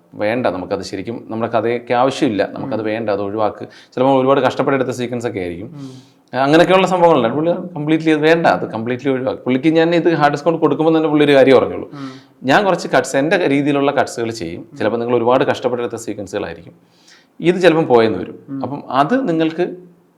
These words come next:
Speaker 1: ആ, അക്സെപ്റ്റ് ചെയ്യാൻ മാ-, എങ്കിൽ മാത്രമേ <laughs> എന്നെ ഏൽപ്പിക്കാവൂ." കാരണം, ആ, സംഭവിച്ചൊരു, സംഭവിച്ച കാര്യം എന്താണെന്ന് വെച്ചാൽ നമുക്ക് എഡിറ്റ്, ഷൂട്ടിൻ്റെ സമയത്ത് എഡിറ്റർ ഫൈനലൈസ് ആയിട്ടുണ്ടായില്ല.
Speaker 2: ഓ.
Speaker 1: സ്പോട്ട് എഡിറ്റർ ഉണ്ടായിരുന്നെങ്കിൽ കൂടി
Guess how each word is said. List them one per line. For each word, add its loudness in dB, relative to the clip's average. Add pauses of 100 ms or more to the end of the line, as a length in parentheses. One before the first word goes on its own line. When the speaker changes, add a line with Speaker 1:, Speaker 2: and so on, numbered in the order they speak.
(140)
Speaker 1:
ആ, -10 (320)
അക്സെപ്റ്റ് -4
ചെയ്യാൻ 2
മാ-, -2
എങ്കിൽ -4
മാത്രമേ -2 (100)
<laughs> -8
എന്നെ 4
ഏൽപ്പിക്കാവൂ." 2 (180)
കാരണം, 2 (540)
ആ, 0
സംഭവിച്ചൊരു, 4
സംഭവിച്ച 0
കാര്യം 2
എന്താണെന്ന് 2
വെച്ചാൽ 0
നമുക്ക് -2
എഡിറ്റ്, 0
ഷൂട്ടിൻ്റെ 2
സമയത്ത് 0
എഡിറ്റർ -2
ഫൈനലൈസ് -4
ആയിട്ടുണ്ടായില്ല. -12
Speaker 2:
ഓ. -8 (800)
Speaker 1:
സ്പോട്ട് -4
എഡിറ്റർ -4
ഉണ്ടായിരുന്നെങ്കിൽ -4
കൂടി -8